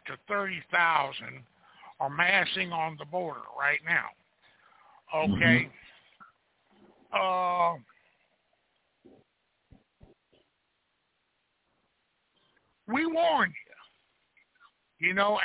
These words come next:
Speaker 1: and I said that it was gonna take the government taking things away from you in order to really, really correct your vision, you know, to
Speaker 2: Mm-hmm.
Speaker 1: correct your,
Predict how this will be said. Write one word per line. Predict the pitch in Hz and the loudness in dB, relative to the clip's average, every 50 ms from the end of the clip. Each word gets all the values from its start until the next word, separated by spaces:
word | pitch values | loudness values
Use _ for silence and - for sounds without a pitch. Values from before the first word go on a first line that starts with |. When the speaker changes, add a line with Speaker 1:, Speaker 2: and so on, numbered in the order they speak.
| 180 190 | 2 2
Speaker 1:
and | 190 196 | 2 2
I | 214 240 262 214 - - | 2 2 0 0 -2 0
said | 247 285 285 262 233 208 190 185 175 - _ 170 | 0 2 2 2 2 2 0 0 -2 -6 _ -4
that | 180 170 165 165 | -2 0 0 2
it | 175 185 214 226 220 | 2 0 0 -2 -2
was | 220 214 190 180 202 | -6 -6 -6 -4 -2
gonna | 220 214 208 190 - - - | -2 -2 -2 -4 -6 -4 -2
take | 226 226 190 156 - - _ - - - - _ _ _ _ _ _ _ _ _ _ _ _ 156 | -2 0 0 -2 -4 -8 _ -20 -20 -20 -20 _ _ _ _ _ _ _ _ _ _ _ _ -2
the | 170 170 156 165 | -2 -2 0 0
government | 208 240 247 233 214 190 165 160 156 147 143 - - _ _ _ _ _ _ _ _ _ _ _ _ _ - | 0 2 2 2 2 -2 -2 -4 -4 -6 -8 -8 -12 _ _ _ _ _ _ _ _ _ _ _ _ _ 0
taking | - 214 226 247 208 - 262 262 240 175 | 2 2 2 2 0 -2 -4 -4 -4 -4
things | - 226 226 226 220 214 190 190 | 0 0 0 2 0 -2 -4 -4
away | 208 196 196 214 220 220 190 - | -4 -2 0 0 0 0 -2 -4
from | 185 196 180 170 | -6 -8 -6 -4
you | 165 160 160 156 151 143 151 151 135 _ _ _ _ _ _ _ _ _ _ - - _ _ _ | -2 -2 0 -2 -2 -4 -10 -18 -20 _ _ _ _ _ _ _ _ _ _ -20 -20 _ _ _
in | 208 190 185 180 | 0 2 2 2
order | 196 196 196 208 214 220 220 214 208 214 214 196 _ _ - - | 2 2 4 4 4 4 4 2 2 0 -2 -4 _ _ -8 -6
to | 185 190 175 165 156 156 | -6 -6 -6 -8 -10 -6
really, | 170 208 226 233 233 220 220 220 220 214 220 220 196 - _ 147 | -2 0 2 2 2 0 0 0 -2 -2 -4 -6 -10 -14 _ -14
really | 147 170 202 220 214 202 190 170 165 160 156 156 151 143 - _ _ _ _ _ _ _ _ _ _ _ _ | -8 -2 0 2 2 2 0 -2 -2 -4 -4 -6 -8 -12 -16 _ _ _ _ _ _ _ _ _ _ _ _
correct | - - 185 180 180 196 185 175 - - - | -4 -2 -2 0 0 0 0 -2 -4 -4 -2
your | 175 170 160 | -2 -2 -2
vision, | 156 185 185 165 135 - - - - - _ _ _ _ _ _ _ _ _ _ _ - - _ | -2 0 0 0 0 -2 -4 -10 -12 -14 _ _ _ _ _ _ _ _ _ _ _ -20 -20 _
you | 156 170 175 | -2 0 0
know, | 175 180 175 - | 2 2 4 4
to | 101 202 202 196 - - | 6 4 4 2 2 0
Speaker 2:
Mm-hmm. | 131 143 | 2 2
Speaker 1:
correct | 160 180 180 185 202 214 220 214 - _ - - | 2 0 0 0 0 0 0 -2 -6 _ -10 -6
your, | 190 190 185 185 180 165 | -4 -2 0 0 0 -2